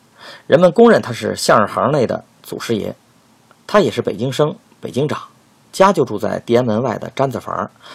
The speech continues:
离你姥姥家可不远。穷不怕可是在全国都有名儿的，他有着咱古都北京人特有的大度、爽朗和幽默。原是唱京剧丑角儿的，又学了十不弦儿莲花落，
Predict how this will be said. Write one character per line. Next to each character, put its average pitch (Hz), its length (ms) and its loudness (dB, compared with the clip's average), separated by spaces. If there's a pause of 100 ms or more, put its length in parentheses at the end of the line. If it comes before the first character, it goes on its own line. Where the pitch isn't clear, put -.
(120)
离 131 160 2
你 110 220 -2
姥 - 260 -8
姥 101 60 -16
家 127 200 -4
可 - 140 -12
不 - 120 -10
远。 - 120 -12 (1500)
穷 202 180 6
不 247 60 8
怕 196 260 6
可 104 160 0
是 113 100 -2
在 110 120 0
全 127 200 -2
国 123 120 2
都 104 100 2
有 90 140 0
名 90 100 -12
儿 80 140 -6
的， - 80 -18 (560)
他 - 100 0
有 110 140 4
着 98 100 -2
咱 113 340 2 (120)
古 - 160 -6
都 135 120 -2
北 110 140 4
京 113 140 0
人 113 120 2
特 170 200 2
有 - 80 -2
的 113 100 -6
大 175 240 2
度、 - 140 -16 (220)
爽 117 300 0
朗 - 160 -8 (240)
和 - 140 -12
幽 92 180 -4
默。 95 220 -8 (920)
原 170 160 6
是 180 100 2
唱 110 340 2
京 202 200 0
剧 170 120 -2
丑 - 240 -10
角 - 120 -14
儿 - 160 -6
的， - 80 -12 (640)
又 185 180 6
学 117 200 0
了 147 160 2
十 - 160 -4
不 156 80 0
弦 113 120 0
儿 131 80 4
莲 143 140 2
花 151 120 0
落， 175 200 -2